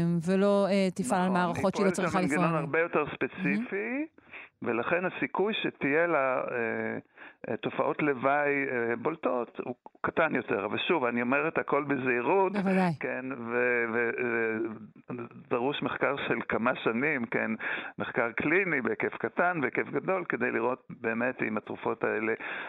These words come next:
Speaker 2: יכולות, אה, לעזור לחולי אפילפסיה, אם כתרופה בודדת או בשילוב עם תרופות אחרות.
Speaker 1: יפה,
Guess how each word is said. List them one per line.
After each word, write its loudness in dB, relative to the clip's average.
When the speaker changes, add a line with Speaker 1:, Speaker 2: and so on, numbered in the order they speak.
Speaker 2:
יכולות, -2
אה, 0
לעזור 0
לחולי 0
אפילפסיה, -2
אם 2
כתרופה 0
בודדת 0
או 2
בשילוב -2
עם -4
תרופות -4
אחרות. -4
Speaker 1:
יפה, 8